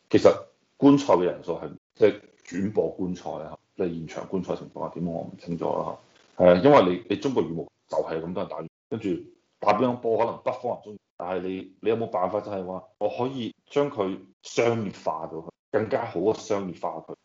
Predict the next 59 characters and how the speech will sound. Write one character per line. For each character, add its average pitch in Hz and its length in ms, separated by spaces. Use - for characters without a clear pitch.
即 104 100
係 - 20
你 87 240
係 - 140
咪 85 120
啊？ 82 200
拍 95 120
多 101 200
啲 104 240
乒 101 120
乓 104 200
波 104 220
啊、 95 60
羽 90 80
毛 87 220
球 - 200
嘅 95 180
電 92 260
影 113 80
啊、 113 140
連 85 160
續 - 160
劇 - 160
啊， 95 160
係 98 40
咪 98 80
先？ 120 160
啊， 95 160
真 127 180
係 98 240
啲 127 60
人 139 180
打 117 120
到 120 100
發 107 140
發 - 140
聲 120 460
啊、 104 80
發 110 80
聲 113 420
啊 110 120
嘛！ - 100
<laughs> - 100
你 107 180
有 107 180
多 143 180
啲 143 180
成 82 200
功 123 300
嘅 101 120
呢 101 60
啲 113 300
藝 92 60
術、 92 200
啲 123 200
文 107 160
化 87 180
作 92 140
品 78 160